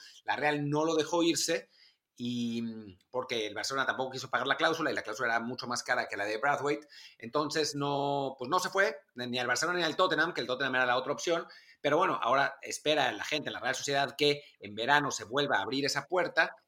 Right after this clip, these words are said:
que se vaya William José a algún, algún otro club por mucho más dinero y que entonces tengan dinero para contratar a, eh, a, ya sea a Macías o a Nahuel. Vamos a ver qué es,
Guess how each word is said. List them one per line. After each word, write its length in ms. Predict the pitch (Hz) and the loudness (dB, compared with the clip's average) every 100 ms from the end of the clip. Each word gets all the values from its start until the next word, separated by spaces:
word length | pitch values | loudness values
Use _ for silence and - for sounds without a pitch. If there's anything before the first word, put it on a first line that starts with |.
| _ | _
que 260 | 139 143 - | 0 0 0
se 220 | - - | -10 -2
vaya 320 | 135 160 131 | 2 4 2
William 300 | 107 143 135 | 0 0 0
José 220 | 131 131 156 | -2 -2 -2
a 60 | 120 | 0
algún, 360 | 110 113 107 | -2 -6 -8
algún 220 | 101 120 | -10 -8
otro 180 | 139 143 | -6 -4
club 220 | - 185 - | 0 0 -2
por 160 | 120 | -8
mucho 320 | 92 127 135 147 | -6 -8 -4 -2
más 140 | 147 | 0
dinero 400 | 165 185 180 202 - - | 2 2 2 0 -6 -4
y 100 | 151 | 2
que 60 | |
entonces 320 | 190 190 190 | 4 6 6
tengan 240 | 170 156 165 | 4 0 2
dinero 340 | 156 151 160 | 2 2 4
para 260 | 151 143 165 - _ | 4 4 2 -2 _
contratar 680 | - 120 117 - 131 160 - - | -6 -2 -2 4 6 6 2 6
a, 360 | 127 156 - - - | 8 8 4 -6 -8
eh, 340 | 101 98 92 90 85 82 | -6 -6 -8 -12 -18 _
a, 300 | - 98 98 - | -4 -2 -2 -4
ya 160 | 131 131 | 0 2
sea 160 | 143 | 4
a 40 | 139 | 2
Macías 540 | 113 - 151 165 170 - - | 0 -2 2 2 0 -8 -4
o 240 | 143 147 | -2 -2
a 60 | 113 | -2
Nahuel. 320 | 104 95 - - | -2 -2 -8 -6
Vamos 200 | 120 135 | -4 -2
a 40 | |
ver 100 | 135 | -2
qué 80 | 143 | 0
es, 440 | 135 - - - | 0 0 -4 -20